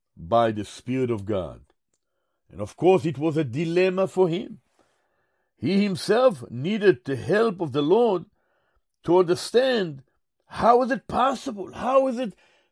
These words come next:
possible? And to remind you, my dear friends, never in human history God entered into this world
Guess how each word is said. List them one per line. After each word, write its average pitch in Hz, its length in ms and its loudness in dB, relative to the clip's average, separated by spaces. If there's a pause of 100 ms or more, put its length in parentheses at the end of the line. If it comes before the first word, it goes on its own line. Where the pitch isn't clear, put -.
(160)
possible? 240 760 -10 (1500)
And 175 240 -2
to 190 100 -2
remind 208 600 0
you, 262 80 -2
my 233 160 -2
dear 226 280 -4
friends, 160 600 -6 (380)
never 208 720 -2
in 240 140 -6
human 214 480 -4
history 185 760 0 (1500)
God 190 540 4
entered 196 480 -2
into 190 320 -4
this 165 300 -6
world 147 600 2